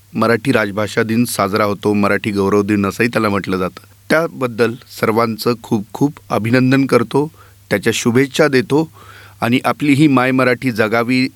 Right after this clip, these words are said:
आपण त्यासाठी, जगवण्यासाठी तिला प्रोत्साहन द्यावं आणि त्यासाठी मराठीतलं एक तरी पुस्तक, ऑडिओबुक अथवा ईबुक तुम्ही आपल्या जवळच्या व्यक्तीला विकत घेऊन भेट द्यावं,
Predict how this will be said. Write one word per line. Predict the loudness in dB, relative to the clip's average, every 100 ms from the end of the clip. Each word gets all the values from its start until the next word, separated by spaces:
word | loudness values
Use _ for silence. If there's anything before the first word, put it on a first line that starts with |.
| -6
आपण | -4 -2 0
त्यासाठी, | 0 0 -2 0
जगवण्यासाठी | 0 2 2 0 -2 -4 -4
तिला | -2 -2 -2
प्रोत्साहन | -4 -20 -4 0 0 2 0 0
द्यावं | 0 0 0 -6 -12 -20 -18 -4
आणि | 0 0 0
त्यासाठी | 0 0 -2 -4 -6 -2
मराठीतलं | 0 0 -2 -4 0
एक | 0 2
तरी | 2 2
पुस्तक, | 0 -6 0 2 2 -2 -2
ऑडिओबुक | 2 2 2 2 -2 -2
अथवा | -6 0 -2 0
ईबुक | -2 2 0 -2 -20 -20 -10 0
तुम्ही | 2 2 0 -14 -16 -6
आपल्या | -4 0 2 2
जवळच्या | 2 2 2 2
व्यक्तीला | 0 -2 -2 0 0 0 -4 -18 -14
विकत | -8 -2 -2
घेऊन | 0 0 2
भेट | 0 0 0
द्यावं, | -2 -2